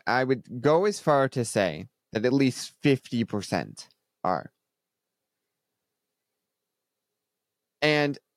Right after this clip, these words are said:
are we saying, and here it goes on to another example, are we saying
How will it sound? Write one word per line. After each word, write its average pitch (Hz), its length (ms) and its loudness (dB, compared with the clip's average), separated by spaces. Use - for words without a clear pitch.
are 165 260 4
we 202 180 -2
saying, 110 500 -2
and 123 180 0
here 127 260 4
it 117 80 -4
goes 127 280 2
on 117 220 -2
to 120 140 -6
another 120 320 2
example, 107 480 -2
are 143 220 4
we 156 180 0
saying 127 640 -2